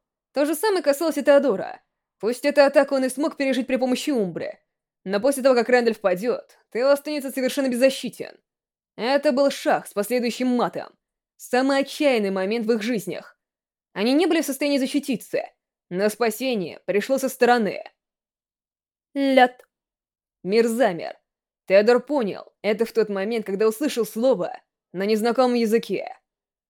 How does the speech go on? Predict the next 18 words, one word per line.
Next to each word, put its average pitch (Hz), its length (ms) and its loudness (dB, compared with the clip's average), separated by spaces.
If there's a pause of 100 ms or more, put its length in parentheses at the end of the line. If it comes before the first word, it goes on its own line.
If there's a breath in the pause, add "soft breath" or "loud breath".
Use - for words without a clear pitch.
(220)
Это 208 240 0
была 285 220 2
магия, 320 260 0
которая 285 300 2
управляла 240 400 2
естественными 233 560 -2
законами 226 480 0
природы 208 420 4
и 220 40 2
изменяла 220 480 0
их. - 280 -14 (380)
Её 196 260 0
можно 269 280 2
было 240 140 6
назвать 220 460 0
вершиной 254 380 0
всей 262 180 0
магии. 180 640 -2